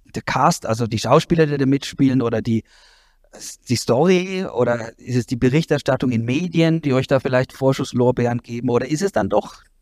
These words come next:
ne, das Empfehlungssystem, die Nutzerdaten, die dann sehr gezielt sagen, "Das musst du unbedingt schauen", und dann Titel pushen können. Also was ist so das Erfolgsrezept für einen Erfolg?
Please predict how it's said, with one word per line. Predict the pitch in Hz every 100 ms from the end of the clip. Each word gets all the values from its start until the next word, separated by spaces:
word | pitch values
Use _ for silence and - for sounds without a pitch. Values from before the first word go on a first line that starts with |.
| -
ne, | 160 196
das | 180
Empfehlungssystem, | 143 131 160 202 190 170 170 - 147 151 156 _ _ -
die | 139
Nutzerdaten, | 170 - 160 143 135 143 147
die | 135
dann | 131 131 131
sehr | 135 131 151
gezielt | 147 - 147 139
sagen, | - 123 123
"Das | 120 135
musst | 160 160 -
du |
unbedingt | 147 151 147 127 120
schauen", | 135 127 160
und | 143 139
dann | 135 131
Titel | 127 139 139 - _ _ -
pushen | 156 - 135
können. | - 127 110
Also | 101 110
was | 117 147
ist | 151 -
so | 135
das | 127 -
Erfolgsrezept | 123 214 240 - 120 - 110 -
für |
einen | 113 107 - _ _
Erfolg? | - 104 101 -